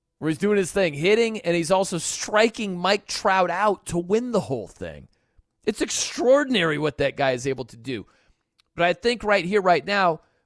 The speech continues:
what the Angels show you, it shows you that the impact, the reach that you have, even as a pitcher slash hitter, it still can be limited.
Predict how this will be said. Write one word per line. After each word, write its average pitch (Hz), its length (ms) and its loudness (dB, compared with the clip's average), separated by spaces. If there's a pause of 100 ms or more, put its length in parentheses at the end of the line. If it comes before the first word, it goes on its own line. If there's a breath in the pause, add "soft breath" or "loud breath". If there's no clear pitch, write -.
what 160 160 -8
the - 160 -4
Angels 185 360 -4
show 196 360 -2
you, 139 360 -6
it 160 160 -6
shows 220 560 0
you 156 420 0
that 156 260 -2
the 139 280 -12
impact, 165 680 -2 (200)
the 135 180 -4
reach 143 840 -4
that 151 240 0
you 160 120 -4
have, 147 380 -2 (480)
even 269 320 -2
as 208 240 -4
a 151 180 -2
pitcher 214 500 -6
slash 175 500 -2
hitter, 196 560 -2 (1300)
it 190 140 2
still 269 320 0
can 208 240 -4
be 165 140 -2
limited. 160 580 -4